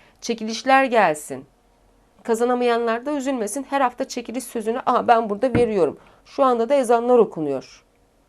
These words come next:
Lütfen. Ben sözümün arkasındayım.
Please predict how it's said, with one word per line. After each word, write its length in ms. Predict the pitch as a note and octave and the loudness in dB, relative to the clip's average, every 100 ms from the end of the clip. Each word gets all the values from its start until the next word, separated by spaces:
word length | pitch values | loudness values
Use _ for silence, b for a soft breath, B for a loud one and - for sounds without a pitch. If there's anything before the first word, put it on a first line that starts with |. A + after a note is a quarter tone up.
| _ _ _ - | _ _ _ -12
Lütfen. 360 | G#3 - G#3 C#3 _ _ _ _ _ _ _ _ - | -12 -4 -4 -4 _ _ _ _ _ _ _ _ 2
Ben 140 | G#3+ | 2
sözümün 420 | A3+ C4+ G#3+ A3 | 2 -2 -2 0
arkasındayım. 800 | B3+ A3+ A3+ A3+ A3 G3+ D#3 B2 | 2 0 0 -4 -2 0 -2 -4